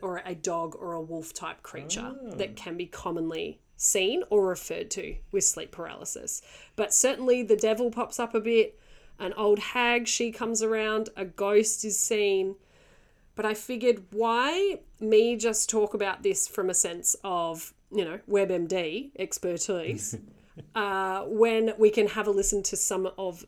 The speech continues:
Speaker 1: the examples that people that suffer from sleep paralysis have experienced.
Speaker 2: Yeah, bring it on. I wanna, I wanna Dom M D the shit out of these stories, 'cause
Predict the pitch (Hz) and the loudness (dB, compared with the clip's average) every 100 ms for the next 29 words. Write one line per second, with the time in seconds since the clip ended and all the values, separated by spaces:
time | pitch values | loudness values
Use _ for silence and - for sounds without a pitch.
0 | - 185 185 175 170 165 165 180 175 180 | -8 -2 0 0 -2 -4 -4 -6 -8 -8
1 | 190 196 202 190 165 - - - - 160 | -8 -8 -6 -6 -8 -4 0 2 2 -2
2 | 220 226 262 269 247 262 269 294 339 - | -6 -4 -4 -4 -4 -4 -2 -2 0 -2
3 | - 415 - - - 196 196 - - - | 0 -2 -2 -8 -2 0 0 -2 -6 -12
4 | - - - - 147 127 92 - 175 175 | -12 -12 -6 -4 0 -2 -4 -2 0 0
5 | 135 110 104 143 156 160 151 135 98 123 | 0 -2 0 0 0 0 0 -2 -4 -4
6 | 135 139 131 113 104 131 131 131 123 117 | -4 -4 -4 -4 0 2 2 0 -2 -2
7 | 107 110 107 107 104 - 101 101 107 101 | -4 -4 -6 -6 -8 -6 -6 -6 -6 -6
8 | 98 104 104 - 98 95 98 - 117 110 | -6 -8 -8 -8 -8 -6 -10 -6 -6 -6